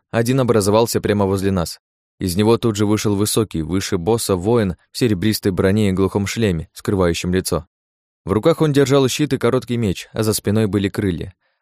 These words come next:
Расправив их, воин одним мощным взмахом швырнул себя в небо.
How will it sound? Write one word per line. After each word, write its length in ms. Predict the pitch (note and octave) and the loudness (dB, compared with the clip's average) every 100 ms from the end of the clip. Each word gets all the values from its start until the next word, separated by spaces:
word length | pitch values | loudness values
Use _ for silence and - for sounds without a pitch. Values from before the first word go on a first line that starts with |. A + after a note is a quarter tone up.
| _ | _
Расправив 640 | - G2+ - A#2+ A2 F#2 | -2 0 0 0 2 0
их, 160 | E2+ - _ - | -4 -8 _ -4
воин 320 | A2 A#2+ A2+ | 0 2 2
одним 240 | G#2+ G#2+ | 0 0
мощным 360 | G#2 G2+ - G2+ | 0 0 0 -2
взмахом 420 | F2 G2 A2 G2+ | 0 0 0 -2
швырнул 420 | F#2 G2+ F#2+ G#2 | -2 0 2 0
себя 260 | F#2 F#2 F#2+ | 0 0 0
в 40 | |
небо. 340 | F#2+ E2+ D#2+ | 0 -2 -4